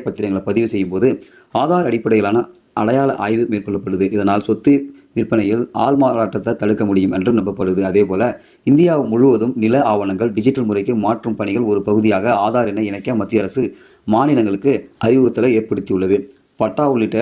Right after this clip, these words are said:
நில ஆவணங்களில் ஆதார் எண்ணை இணைப்பதால் தேவையில்லாத சிக்கல்களை தவிர்க்க முடியும் என்பதுடன் ஒருவரின் பெயரில் எவ்வளவு சொத்து உள்ளது என்பது குறித்த விவரங்களும் அறிந்து கொள்ளலாம். மேலும் சொத்து பரிவர்த்தனைகளும் எளிமையாக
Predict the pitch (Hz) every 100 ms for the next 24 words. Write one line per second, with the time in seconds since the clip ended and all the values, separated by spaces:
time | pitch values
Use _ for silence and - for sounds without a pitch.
0 | 131 110 127 123 107 101 95 98 113 104
1 | 120 113 113 101 98 98 92 117 113 127
2 | 143 131 123 110 - - 135 107 101 98
3 | 98 110 95 95 98 92 92 104 123 -
4 | - - 113 127 131 117 107 190 123 131
5 | 110 113 143 143 113 - 131 117 127 120
6 | 107 101 98 98 101 98 113 107 135 101
7 | 95 95 95 98 101 - _ - 190 107
8 | 123 135 123 - 156 120 117 117 107 101
9 | 104 120 104 104 98